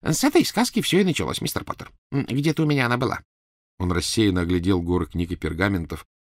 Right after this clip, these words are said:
но тут Гермиона сказала: «Мистер Лавгуд, у меня с собой есть экземпляр». Она вытащила из сумочки сказки Барда Бидля.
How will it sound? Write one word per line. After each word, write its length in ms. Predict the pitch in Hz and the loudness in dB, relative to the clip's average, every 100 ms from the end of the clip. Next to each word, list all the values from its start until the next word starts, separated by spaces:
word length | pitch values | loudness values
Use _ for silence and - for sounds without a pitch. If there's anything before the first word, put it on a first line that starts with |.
| - | -4
но 160 | 107 | -2
тут 200 | - 123 | 0 0
Гермиона 440 | 107 107 113 101 101 | 2 2 2 0 -2
сказала: 520 | - 110 95 82 73 _ _ _ | -2 0 0 -2 -6 _ _ _
«Мистер 420 | - 127 185 - | -4 2 2 4
Лавгуд, 320 | 214 123 101 147 | 4 4 2 0
у 40 | |
меня 220 | 160 175 | 2 2
с 40 | 147 | 2
собой 280 | 196 175 | 2 2
есть 200 | 139 135 | 2 0
экземпляр». 440 | 151 156 190 98 - _ _ _ _ _ | -2 -2 -2 -4 -4 _ _ _ _ _
Она 180 | 85 82 | -6 -4
вытащила 440 | 85 90 - 82 | -2 -2 -2 -4
из 100 | 80 | -4
сумочки 560 | - 107 104 - - 110 _ _ | -4 -2 -2 -4 -6 -8 _ _
сказки 500 | - - - - - | -16 -6 -4 -4 -6
Барда 420 | - 87 76 76 92 | -6 -4 -6 -6 -6
Бидля. 460 | 78 82 80 78 | -8 -12 -16 -20